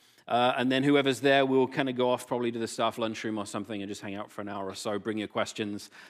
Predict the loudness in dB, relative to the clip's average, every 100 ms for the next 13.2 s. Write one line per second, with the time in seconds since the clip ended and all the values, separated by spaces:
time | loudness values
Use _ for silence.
0 | _ -2 -2 -2 -6 -6 0 0 0 -6
1 | -6 -8 -8 -2 0 0 -4 -16 -4 0
2 | 2 0 0 0 0 -4 -8 -2 2 2
3 | 0 0 2 2 2 0 -6 -18 -20 -20
4 | -20 -20 -20 _ _ 2 4 4 2 4
5 | 4 4 -2 -2 0 2 4 4 2 0
6 | 0 0 0 2 4 4 2 2 2 4
7 | 2 0 -6 -10 -2 2 4 4 4 4
8 | 0 0 0 -2 -4 -2 0 2 0 -2
9 | -2 -4 -2 0 0 0 -2 0 2 0
10 | 0 -8 -4 -2 -2 0 0 0 0 2
11 | 2 2 0 -2 -8 -8 -8 -6 -8 -10
12 | -10 -12 -10 -8 -8 -8 -6 -4 -4 -4
13 | -8